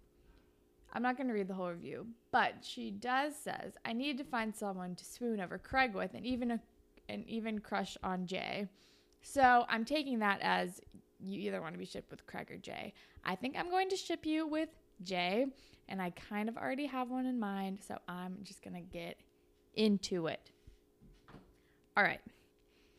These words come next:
You are, you've just moved to Canada.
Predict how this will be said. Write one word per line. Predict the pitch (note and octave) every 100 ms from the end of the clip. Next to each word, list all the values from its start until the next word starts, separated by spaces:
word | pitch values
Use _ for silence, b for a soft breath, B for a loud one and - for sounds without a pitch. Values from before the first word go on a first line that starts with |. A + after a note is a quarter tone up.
| b b _
You | D4+ E4+ F4+ F#4 F#4 F4+ F4+ b b _
are, | - C4+ C#4 C#4 C#4 C#4 -
you've | - D4 C4+
just | D#4+ D#4+
moved | C#4+ B3
to | -
Canada. | - E3 C#3+ - - G3